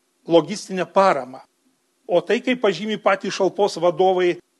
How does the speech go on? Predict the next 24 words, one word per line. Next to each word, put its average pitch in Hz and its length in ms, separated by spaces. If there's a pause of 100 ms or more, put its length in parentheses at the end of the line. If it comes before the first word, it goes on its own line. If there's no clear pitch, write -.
(400)
atvėrė 180 600 (100)
Jungtinių 185 480
Amerikos 165 580
Valstijų 160 460
vaistų 151 400
ir 185 80
medicinos 165 600 (640)
įrangos 180 520 (240)
gamintojų, 165 640
taip 165 180
pat 214 220
įvairių 170 380
labdaros 170 420
organizacijų 151 720
duris. 180 400 (720)
Vien 262 260
per 240 220
pirmąjį 202 600 (580)
tūkstantis 190 420
devyni 190 280
šimtai 190 260
devyniasdešimtųjų 180 880
metų 180 340
pusmetį 165 540